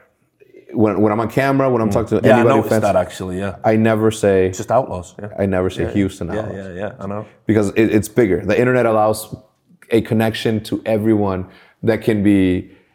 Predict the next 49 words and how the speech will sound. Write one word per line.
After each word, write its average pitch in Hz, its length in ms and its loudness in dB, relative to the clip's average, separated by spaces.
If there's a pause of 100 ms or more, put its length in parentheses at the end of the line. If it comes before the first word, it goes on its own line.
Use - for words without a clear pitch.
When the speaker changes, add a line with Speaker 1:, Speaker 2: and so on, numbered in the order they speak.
(300)
Speaker 1:
that 117 140 2
can 127 160 0
be 117 220 4
a 107 140 6
positive 120 840 0
format 117 640 0
and 104 140 2
reinforcement 113 580 2
for - 100 -2
everything 127 360 2
that 120 60 4
you've 107 240 2
ever, 127 380 2
ever 120 200 2
done, 113 400 0
Speaker 2:
Mm. 95 300 -14 (180)
Speaker 1:
you 135 100 4
know, 120 120 2
from 120 280 -2
spreading 143 560 0
a, - 20 2
a, 110 680 4
a - 20 4
really 131 300 4
good 127 200 2
message 123 340 0
that 117 100 4
will 107 80 4
transcend, 113 580 0
you 113 80 2
know, 107 100 2
languages 113 520 0
and 107 80 0
all 107 120 0
that 104 160 0
stuff, - 480 -4
to 127 120 2
really 151 180 6
creating 147 360 2
a 131 80 2
community, 131 420 2
which 113 160 2
is 101 100 -2
what 107 120 -2
esports 135 480 4
is, 123 120 2
a 101 60 0
community 139 420 2
of, 110 180 2